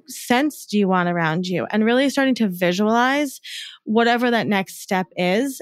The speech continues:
And once you can visualize the next step, you can step into that. And that's something that is really important in terms of the registry side too, right? So we believe that, let's say you're going through, um, a breakup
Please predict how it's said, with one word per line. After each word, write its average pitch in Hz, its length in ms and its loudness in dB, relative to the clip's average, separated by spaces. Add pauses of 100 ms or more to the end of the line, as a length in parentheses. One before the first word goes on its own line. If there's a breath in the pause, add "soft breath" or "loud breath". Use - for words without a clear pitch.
(120)
And 226 140 2
once 262 260 2
you 330 60 0
can 220 220 2
visualize 233 600 2
the 214 80 -2
next 196 280 -2
step, 269 360 0
you 226 200 -4
can 220 140 0
step 202 380 -2
into 190 240 -2
that. 117 260 -2 (480 loud breath)
And 226 140 2
that's 269 200 0
something 311 280 2
that 247 240 2
is 208 120 0
really 214 200 2
important 202 560 -2
in 220 100 2
terms 202 260 2
of 196 120 2
the 196 80 -2
registry 277 480 0
side 202 300 0
too, 240 340 2
right? 196 260 0
So 214 280 0 (380 loud breath)
we 262 180 2
believe 247 420 2
that, 190 300 2 (840)
let's 247 220 2
say 240 120 2
you're 220 200 2
going 202 320 2
through, 196 440 2 (100)
um, 196 240 2
a 214 100 0
breakup 202 580 0